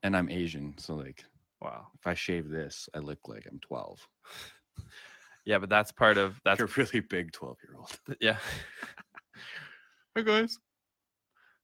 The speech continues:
Speaker 2: Oh.
Speaker 1: Hey, guys.
Speaker 2: Oh.
Speaker 1: How's it going? I'm twelve.
Speaker 2: I'm Hadlin, the magician.
Speaker 1: <laughs>
Speaker 2: Um, I forgot what I was gonna say.
Speaker 1: That's okay.
Speaker 2: Do you ever do that?
Speaker 1: Oh, yeah. Every day.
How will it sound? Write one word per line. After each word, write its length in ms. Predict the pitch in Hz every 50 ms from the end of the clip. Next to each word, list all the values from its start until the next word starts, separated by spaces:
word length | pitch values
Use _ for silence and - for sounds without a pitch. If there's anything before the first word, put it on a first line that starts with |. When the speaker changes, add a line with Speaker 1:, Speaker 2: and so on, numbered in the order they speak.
| _ - - -
Speaker 2:
Oh. 280 | 427 440 415 349 320 - _ _ _ _ _ _ _ _ - -
Speaker 1:
Hey, 180 | - - - 220
guys. 480 | - - - - - - - - - - - -
Speaker 2:
Oh. 120 | - 95 101
Speaker 1:
How's 580 | - - 170 - - - - - - 113 -
it 80 | - -
going? 380 | - - - 113 - 92 92 85
I'm 140 | 85 85 80
twelve. 340 | - - 95 - - - - _ - 82 87 90
Speaker 2:
I'm 120 | 92 98 95
Hadlin, 560 | 92 92 92 90 95 92 90 90 90 - - _ _ _ -
the 60 | 87
magician. 520 | 90 90 87 87 82 87 82 - - - - - - - - -
Speaker 1:
<laughs> 140 | 190 - _ - - - _ _ _ _ - - - - _ _ _ _
Speaker 2:
Um, 300 | - 107 104 101 95 85 - _ _ _ _ _ _ _ - - - _ _ _ _ _ _ _ _ _ _ _ _ _ _ _ _ _ _ _ - - _ _ _ _ -
I 40 | -
forgot 240 | - - - 113 82
what 40 | 101
I 20 |
was 80 | 110 110
gonna 120 | 120 110 107
say. 220 | - 143 160 156 131 _ _ _ _ _ _ _ _ -
Speaker 1:
That's 160 | 76 - - - -
okay. 120 | 113 117
Speaker 2:
Do 40 | 95 _ _ -
you 60 | 117
ever 80 | 123 131
do 140 | 120 131 135
that? 180 | 147 156 151 - _ _ _ _ -
Speaker 1:
Oh, 80 | 117
yeah. 180 | 139 110 92 92 - _ _ _ _ _ _ _ _ -
Every 160 | 104 107 113
day. 180 | 113 117 117